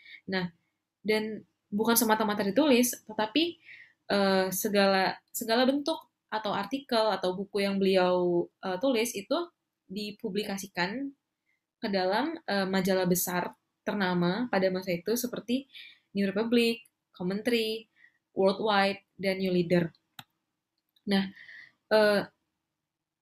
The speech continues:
dia juga bekerja sama dan berkolaborasi dengan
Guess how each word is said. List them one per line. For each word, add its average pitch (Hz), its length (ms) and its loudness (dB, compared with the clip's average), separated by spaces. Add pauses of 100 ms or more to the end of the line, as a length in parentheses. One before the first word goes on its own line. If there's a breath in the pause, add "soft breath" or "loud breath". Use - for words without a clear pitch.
(200)
dia 240 240 4
juga 240 240 6
bekerja 196 240 0
sama 185 560 0 (1200)
dan 202 160 0
berkolaborasi 190 880 2
dengan 214 400 0